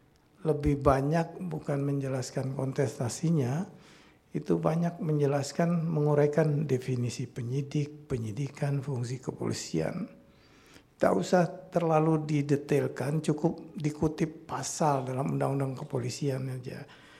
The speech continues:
yang memiliki relevansi langsung dengan permohonan pemohon.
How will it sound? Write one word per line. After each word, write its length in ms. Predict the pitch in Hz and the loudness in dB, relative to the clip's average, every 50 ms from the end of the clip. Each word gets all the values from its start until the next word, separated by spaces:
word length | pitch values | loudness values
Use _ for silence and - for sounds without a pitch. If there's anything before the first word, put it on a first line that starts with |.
| - - - - | -20 -6 0 2
yang 160 | 147 151 151 | 4 4 4
memiliki 560 | 151 147 147 143 139 139 131 - - 170 160 | 4 2 2 2 2 0 0 -2 0 0 4
relevansi 560 | 160 151 131 135 135 - 139 131 117 - 151 | 4 6 6 4 4 2 0 -4 -4 -2 -2
langsung 640 | 135 135 127 123 123 120 - - 165 143 135 127 123 | 0 0 2 0 0 -2 0 2 4 4 4 4 0
dengan 320 | 123 120 127 127 131 143 151 170 - - - - - | -2 -4 -4 -6 -6 -6 -8 -10 -14 -18 -20 -14 -10
permohonan 480 | 147 135 123 123 123 123 123 120 120 | -8 -6 -4 -4 -4 -4 -4 -6 -8
pemohon. 560 | 123 135 131 123 127 127 123 139 139 120 131 | -8 -8 -8 -8 -8 -10 -10 -10 -10 -10 -10